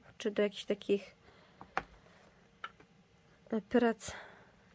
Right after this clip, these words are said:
e, delikatniejszych, mocno kobiecych.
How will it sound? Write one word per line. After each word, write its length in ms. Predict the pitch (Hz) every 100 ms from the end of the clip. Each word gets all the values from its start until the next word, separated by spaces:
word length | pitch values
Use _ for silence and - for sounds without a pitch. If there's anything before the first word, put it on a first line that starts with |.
| -
e, 180 | 214 208
delikatniejszych, 1200 | 190 247 240 233 220 233 226 214 - 202 202 - - -
mocno 520 | 226 - - 220 214 - - -
kobiecych. 880 | - 208 202 214 214 - 190 190 -